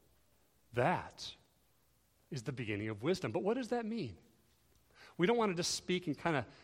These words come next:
vague language. There's two meanings to this. There's an objective meaning and a subjective meaning, fear of the Lord, objectively.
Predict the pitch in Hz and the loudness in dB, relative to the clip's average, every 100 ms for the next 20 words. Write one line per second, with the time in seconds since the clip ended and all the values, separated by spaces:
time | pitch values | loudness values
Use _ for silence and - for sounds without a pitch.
0 | - - 123 151 165 143 175 196 143 92 | -16 -8 2 4 4 2 0 0 -2 -6
1 | - - - 165 - - - 247 240 214 | -8 -18 -2 0 0 -4 -2 0 2 2
2 | 202 180 - 127 123 117 - - - _ | 2 0 -2 -2 0 0 -4 -8 -14 _
3 | 135 127 120 98 147 190 214 175 190 190 | -2 0 -2 4 4 4 0 0 0 0
4 | 208 - - - _ _ - _ _ 151 | -2 -8 -20 -20 _ _ -20 _ _ 0
5 | 143 - 180 135 120 113 110 95 82 71 | 0 4 4 6 2 2 -2 -4 -6 -10
6 | - _ - 131 117 104 98 82 87 120 | -20 _ -2 2 2 2 0 -2 -2 -2
7 | 135 131 - 87 | 4 4 2 -4